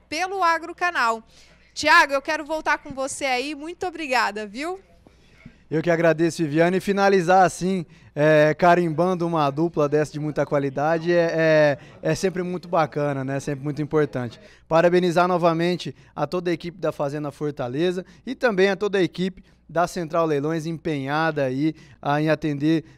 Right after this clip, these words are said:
Speaker 2: os clientes, os produtores que entram em contato e vão em busca de bons negócios nesse shopping de genética Nelore da Fazenda Fortaleza. Então, encerrando aqui, mas fica o convite pra acompanhar,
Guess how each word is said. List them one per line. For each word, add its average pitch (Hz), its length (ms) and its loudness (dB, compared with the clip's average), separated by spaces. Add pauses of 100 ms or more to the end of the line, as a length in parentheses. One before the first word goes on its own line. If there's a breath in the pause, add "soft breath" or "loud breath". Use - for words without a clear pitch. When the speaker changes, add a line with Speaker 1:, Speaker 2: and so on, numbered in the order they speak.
Speaker 2:
os 156 160 -10
clientes, 160 420 -2
os 147 80 -14
produtores 165 640 -2
que 160 240 -4
entram 180 180 -4
em 165 80 -4
contato 151 640 -2 (240 soft breath)
e 185 140 -6
vão 156 320 0 (120)
em 185 140 -4
busca 165 320 -4
de 156 100 -6
bons 170 320 -4
negócios 151 520 -2
nesse 156 240 -6
shopping 151 420 -2
de 151 80 -6
genética 135 480 -4
Nelore 156 400 0 (300 soft breath)
da 175 180 4
Fazenda 170 380 0
Fortaleza. 143 580 0 (240 soft breath)
Então, 185 160 0
encerrando 202 500 2
aqui, 190 280 2
mas 185 260 0
fica 220 260 -4
o 208 80 4
convite 180 640 -6 (260 soft breath)
pra 170 140 4
acompanhar, 160 760 0